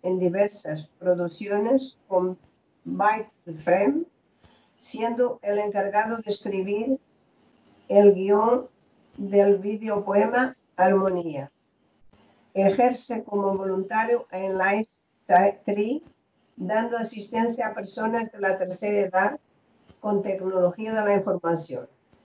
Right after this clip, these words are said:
En fin, que los enseña a usar Internet. Actualmente es el director de comunicación de Connecting Cultures.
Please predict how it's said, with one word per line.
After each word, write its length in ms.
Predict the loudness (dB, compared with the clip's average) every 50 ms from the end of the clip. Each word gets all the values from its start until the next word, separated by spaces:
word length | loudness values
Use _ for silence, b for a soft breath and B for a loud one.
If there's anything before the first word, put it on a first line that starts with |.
| _ _
En 200 | -2 0 0 0
fin, 280 | -2 -4 -4 -4 -6 -6
que 80 | -6
los 220 | -6 -6 -4 -4 -4
enseña 480 | -4 -6 -6 -6 -4 -4 0 2 4
a 40 | 4
usar 300 | 4 4 2 -2 -2 -4
Internet. 480 | -6 -6 -6 -8 -8 -8 -8 -10 -12 -12 -16 -20 _ _ _ _ _ _ _ _ _ _ _ _ _ _ -2
Actualmente 800 | 0 0 0 2 2 2 2 2 2 0 -2 -4 -8 -10 -10 -6
es 100 | -4 -2
el 180 | 0 2 2 2
director 460 | 0 -2 -4 -4 -6 -8 -8 -8 -8
de 100 | -6 -6
comunicación 800 | -6 -4 -4 -4 -4 -4 -2 0 0 -2 -2 -2 -4 -4 -2 -4
de 140 | -6 -4 -2
Connecting 540 | 0 0 2 0 -2 -6 _ -8 -10 -10
Cultures. 720 | -8 -8 -10 -12 -12 -12 -18 -20 -20 -20 -20 -20 -20 -20 _